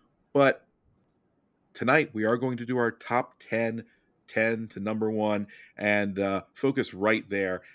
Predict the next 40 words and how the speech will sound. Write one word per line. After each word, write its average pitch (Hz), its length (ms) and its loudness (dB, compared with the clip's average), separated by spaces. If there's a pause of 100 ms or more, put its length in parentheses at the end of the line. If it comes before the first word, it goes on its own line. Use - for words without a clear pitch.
(100)
And 110 160 0
we 113 100 2
did 135 300 4
want 151 240 -2
to 143 80 0
bring 127 340 -4
in 104 340 -4
a 92 220 -6
special - 460 -4
guest 101 520 0
to 98 140 -8
join 113 260 0
us 117 120 -2
tonight 120 400 -2 (400)
and, 104 320 2
and 95 240 -8
give 104 440 -2
him 135 400 -4
an 123 80 -2
opportunity 113 460 -6
to 101 100 -14
share 104 140 -4
his 113 180 -4
top 113 280 -4
ten 113 240 -6
with 101 140 -8
us 110 180 -8
as 87 180 -10
well. 107 400 -2 (380)
And, 113 420 2
uh, 101 320 4
this 104 280 -4
is 101 140 -4
a, 92 220 0 (180)
a 95 60 -16
good 143 260 2
friend 139 300 2
of 127 80 -6
the 113 80 -4
show, 151 480 2